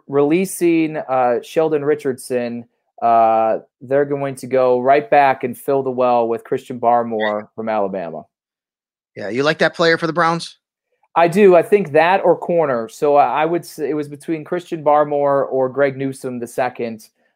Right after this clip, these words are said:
Speaker 1: uh, who ironically, I think, uh, not to get ahead of ourselves, are two guys that should be on the Bills' radar at thirty.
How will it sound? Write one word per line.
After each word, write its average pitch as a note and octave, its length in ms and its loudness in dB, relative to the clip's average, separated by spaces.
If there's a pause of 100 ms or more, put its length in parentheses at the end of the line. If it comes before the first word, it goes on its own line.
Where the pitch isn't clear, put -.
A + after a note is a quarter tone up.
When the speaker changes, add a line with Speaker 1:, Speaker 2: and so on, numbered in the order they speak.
Speaker 1:
uh, A#2 160 2
who C#3+ 140 2
ironically, C#3 560 4
I B2+ 60 4
think, B2 440 -6 (120)
uh, A#2 340 2
not B2 160 -6
to - 60 -18
get A2+ 100 -6
ahead B2 220 -2
of G#2 80 -8
ourselves, A2 420 -2
are A2+ 60 -12
two B2+ 180 -10
guys A#2 280 2
that A2+ 180 -6
should - 140 -16
be A#2+ 60 -2
on A2+ 100 -2
the A2 60 -10
Bills' A2+ 320 -4
radar G2+ 320 -2
at - 120 -10
thirty. F#2+ 240 -6